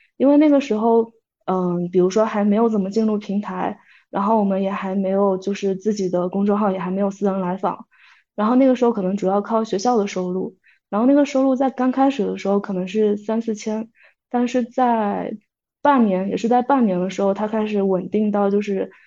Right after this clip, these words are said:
嗯，八九千到一万五之间的一个区间。对。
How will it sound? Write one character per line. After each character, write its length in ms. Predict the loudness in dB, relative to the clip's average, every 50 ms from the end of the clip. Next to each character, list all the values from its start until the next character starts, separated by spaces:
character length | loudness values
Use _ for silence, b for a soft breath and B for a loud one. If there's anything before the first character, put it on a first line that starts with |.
| B B B _ _ -6
嗯， 560 | -4 -4 -2 -2 -4 -4 -6 -6 -8 -10 -12 -6
八 160 | -2 0 2 2
九 140 | 2 0 -2
千 300 | -2 -2 0 0 2 2
到 320 | 2 2 2 2 2 2
一 100 | 2 2
万 240 | 2 2 4 2 2
五 120 | 0 0
之 140 | -2 -2 -2 0
间 180 | 2 2 2 2
的 80 | 2
一 60 | 2
个 100 | 0 0
区 180 | -2 -2 -6 -6
间。 280 | -4 -4 -6 -6 -8 -12 _ _ _ _ _ _ _ _ _ _ _ _ _ _
对。 300 | -4 -4 -4 -4 -6